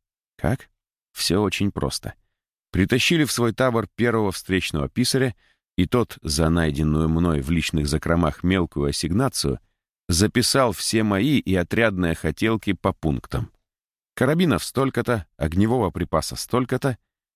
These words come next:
провианту и овса столько-то, бурдюков для воды,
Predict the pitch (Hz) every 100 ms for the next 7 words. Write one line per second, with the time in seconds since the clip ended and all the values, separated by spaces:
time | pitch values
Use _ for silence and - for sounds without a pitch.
0 | _ - 87 87 104 113 98 90 - 85
1 | 82 - 85 76 - 117 131 131 135 120
2 | _ _ 82 101 113 107 117 170 110 98
3 | 82 73 87 98